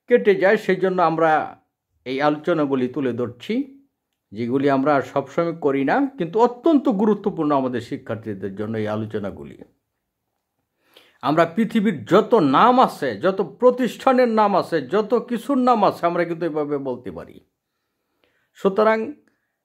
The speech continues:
আমাদের ভয় পাওয়ার কিছুই নেই। আমরা বলতে পারি, "The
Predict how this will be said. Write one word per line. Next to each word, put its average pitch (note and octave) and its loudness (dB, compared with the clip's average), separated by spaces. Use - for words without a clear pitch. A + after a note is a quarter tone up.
আমাদের F3+ 0
ভয় G3 2
পাওয়ার G#3 2
কিছুই G#3+ -6
নেই। B1+ -12
আমরা G#3 2
বলতে G#3 2
পারি, F#3+ 0
"The C#3+ 0